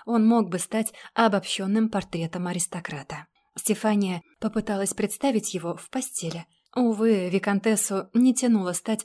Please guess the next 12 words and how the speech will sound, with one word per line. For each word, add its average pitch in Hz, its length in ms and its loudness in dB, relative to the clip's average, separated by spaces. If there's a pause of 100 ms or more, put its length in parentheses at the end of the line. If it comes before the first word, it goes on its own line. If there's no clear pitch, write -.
(140)
монаршей 214 640 2
любовницей, 196 720 -2 (180)
пусть 294 280 0
даже 247 300 2
на 208 260 4
одну 202 240 2
ночь, 175 400 -2 (180)
а 190 200 -4
Хлоя 208 280 -4
казалась 185 460 -6
не 269 100 0
прочь. 269 360 -6